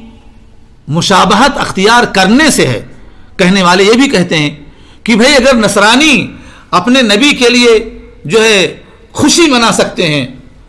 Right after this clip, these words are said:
تو کیا ہم اپنے نبی کے لیے خوشی نہیں منا سکتے؟ سچ کہا تھا نبی صلی اللہ علیہ وسلم نے، "لَتَتَّبِعُنَّ سَنَنَ مَنْ كَانَ قَبْلَكُمْ۔"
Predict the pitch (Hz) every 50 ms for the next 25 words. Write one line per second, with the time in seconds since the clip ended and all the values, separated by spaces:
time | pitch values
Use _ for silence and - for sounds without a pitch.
0 | - - - - 175 170 - 214 202 180 190 190 180 - 170 202 254 311 359 330
1 | 285 247 269 254 175 220 220 208 208 185 185 190 180 185 196 175 170 202 254 277
2 | 285 302 349 269 - 349 - - - 339 285 - - - - - - 254 - 240
3 | - 220 165 180 170 170 170 165 165 165 175 - 170 156 156 156 160 165 151 147
4 | 151 151 135 143 147 147 156 156 151 147 151 147 147 - - - - - - -
5 | 170 185 - 214 202 - - 220 202 214 226 202 302 370 339 285 262 233 - -
6 | 294 359 349 311 269 247 214 208 196 - 175 170 165 165 - 156 139 135 120 117
7 | -